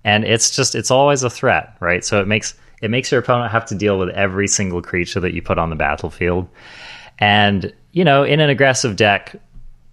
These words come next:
that wants to be pushing the game and dominating the game, the three life doesn't matter as much. Now, it does get more interesting if you're in, like, an aggro mirror. Okay, here's an interesting question, C G B. If you were, if you were playing a mono black aggro deck that was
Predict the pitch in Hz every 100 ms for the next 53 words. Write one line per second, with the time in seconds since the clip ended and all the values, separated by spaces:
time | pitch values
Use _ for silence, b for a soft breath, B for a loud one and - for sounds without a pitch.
0 | _ - 98 90 98 98 95 - 107 85
1 | 95 95 92 87 - 113 - 113 101 90
2 | 92 92 92 90 87 90 92 90 90 101
3 | 85 80 85 85 82 82 92 92 - 120
4 | 110 95 92 - 90 98 87 90 - 85
5 | 76 82 80 90 - 110 98 95 92 107
6 | 95 127 135 135 104 101 92 101 - 90
7 | - 90 87 98 85 82 80 85 82 85
8 | 82 80 80 76 76 76 73 _ - 180
9 | 180 139 180 226 202 156 - 117 107 95
10 | 98 90 98 85 90 82 85 85 - 110
11 | 139 175 202 156 127 104 131 - 156 156
12 | 117 - 117 117 110 101 98 101 101 90
13 | 92 87 - - 104 92 87 85 82 85
14 | - 98 92 80